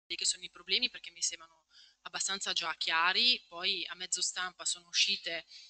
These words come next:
anche le ultime cose che, eh, di fatto sono successe in questa azienda, assurde aggiungo io, ma,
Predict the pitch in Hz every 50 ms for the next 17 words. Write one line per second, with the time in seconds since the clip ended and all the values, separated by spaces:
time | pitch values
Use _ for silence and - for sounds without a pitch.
0 | - - _ - 190 185 - - 175 180 202 254 269 240 - 202 180 165 - -
1 | 185 180 175 170 - 160 - - 170 170 170 175 - - 175 160 156 156 151 151
2 | 151 151 151 - - - 202 190 185 - 170 160 - 165 165 160 - 180 - -
3 | 180 165 - - 160 - 170 156 - - 185 - - - 202 190 190 190 196 208
4 | 220 220 - 165 - - - - 185 175 180 185 185 196 190 180 - - _ _
5 | _ 170 185 185 175 160 156 156 156